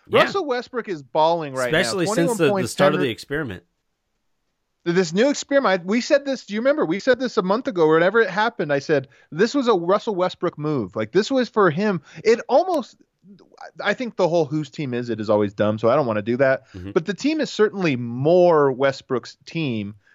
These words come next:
Speaker 2: than it was a month ago. Like, it just, it's more optimized for him, and he gets to be his truest self more than it was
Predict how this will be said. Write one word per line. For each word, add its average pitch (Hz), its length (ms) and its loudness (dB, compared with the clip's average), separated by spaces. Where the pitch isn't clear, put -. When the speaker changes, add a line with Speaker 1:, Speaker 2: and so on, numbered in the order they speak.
Speaker 2:
than 151 160 2
it 143 140 2
was 135 500 2
a 127 80 -2
month 127 300 -4
ago. 98 260 -2
Like, 110 180 0
it 143 120 0
just, 139 180 -4
it's 139 200 0
more 196 560 4
optimized 147 720 -2
for 127 140 -2
him, 151 380 -4
and 123 120 -2
he 123 140 -6
gets 147 260 -4
to 147 80 -4
be 127 500 0
his 143 280 0
truest 131 400 0
self 120 300 0
more 131 280 2
than 131 120 0
it 107 80 -4
was 120 360 2